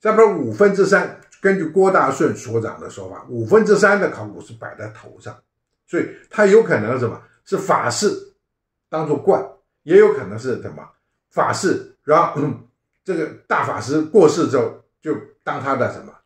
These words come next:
枕头。他既是冠，也是玉枕。所以我就跟各位讲，那衍生出来的红山文化的这个真正的这个，这样的玉枕。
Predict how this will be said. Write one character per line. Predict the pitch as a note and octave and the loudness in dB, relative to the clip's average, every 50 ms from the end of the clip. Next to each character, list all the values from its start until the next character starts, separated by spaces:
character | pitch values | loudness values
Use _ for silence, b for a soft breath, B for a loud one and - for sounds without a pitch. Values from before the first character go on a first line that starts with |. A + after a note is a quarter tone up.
| _ _ _ _ _ _ | _ _ _ _ _ _
枕 | - - - E2 - | -12 -10 -10 -10 -14
头。 | - - - D#2 - _ _ _ _ _ _ _ _ _ _ _ _ _ _ _ _ _ _ _ _ _ _ | -20 -20 -20 -20 -20 _ _ _ _ _ _ _ _ _ _ _ _ _ _ _ _ _ _ _ _ _ _
他 | - G3+ G#3 | -2 0 0
既 | A3 A3+ - - - A#3+ G#3 | 0 -2 -6 -6 -2 0 0
是 | F3+ E3+ F3 | 0 0 -2
冠， | E3 - G#3+ A3 - - - - - _ _ _ _ _ _ | -4 2 2 2 2 2 -4 -12 -18 _ _ _ _ _ _
也 | B2 A2+ A2 G#2+ | -18 -16 -16 -14
是 | A2+ D3 - - - - | -12 -14 -14 -14 -14 -14
玉 | F3 C#3+ A#2+ A2 | -10 -10 -10 -10
枕。 | - - - - _ _ _ _ _ _ _ _ _ _ _ _ | -12 -16 -18 -20 _ _ _ _ _ _ _ _ _ _ _ _
所 | - F#3 | -2 2
以 | F3 | 4
我 | D3+ C#3+ | 4 4
就 | C#3 F3 E3 C#3 | 4 2 0 2
跟 | D3+ D3+ C#3 | 2 2 2
各 | C#3 C#3+ | 2 2
位 | B2 A2+ | 0 0
讲， | F#2+ F2+ - - b b b b _ _ - | -2 -6 -10 -12 b b b b _ _ -8
那 | C#3 D3+ | -6 -4
衍 | C#3+ C3 A#2+ A2+ | -2 -2 -2 -4
生 | A2+ C3+ C#3 | -4 -4 -4
出 | C#3 C#3 C3 | -4 -4 -4
来 | A2+ G#2+ G2+ | -2 -2 -4
的 | G2+ G#2 A2+ F#2+ | -4 -6 -10 -12
红 | - - - A#2+ B2 B2 | -12 -14 -12 -8 -8 -4
山 | B2 D3+ C#3 B2+ | -4 -4 -4 -4
文 | G#2+ F#2+ G2+ | -6 -8 -10
化 | G2+ A#2+ A2 - | -10 -8 -8 -10
的 | - - - | -10 -14 -20
这 | - D#3 | -16 -14
个 | C3+ A#2 | -12 -12
真 | A2 - - E3+ D3+ D3+ D3 | -12 -10 -4 -4 -2 -2 0
正 | C#3 D#3+ C#3 A2+ | 0 0 0 0
的 | G2 F2+ - | -2 -6 -6
这 | - C3+ A2 | -6 -6 -6
个， | G2 F#2+ | -6 -10
这 | - - A#2 | -10 -10 -10
样 | F#2+ F#2+ | -10 -12
的 | G2+ | -16
玉 | G2 C4 B3+ G2+ - | -16 -14 -12 -14 -14
枕。 | - - _ | -16 -20 _